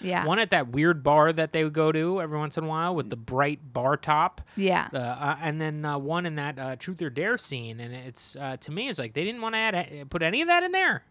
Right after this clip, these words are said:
Speaker 1: Seems odd.
Speaker 2: You know, especially that's Nany's storyline, is
Speaker 1: That's,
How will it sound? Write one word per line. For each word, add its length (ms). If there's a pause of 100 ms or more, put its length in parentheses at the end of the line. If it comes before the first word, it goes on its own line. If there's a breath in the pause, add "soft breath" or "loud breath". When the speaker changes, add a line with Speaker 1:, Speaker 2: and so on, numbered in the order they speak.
Speaker 1:
Seems 220
odd. 420
Speaker 2:
You 140
know, 120
especially 400
that's 200
Nany's 480
storyline, 800
is 80
Speaker 1:
That's, 200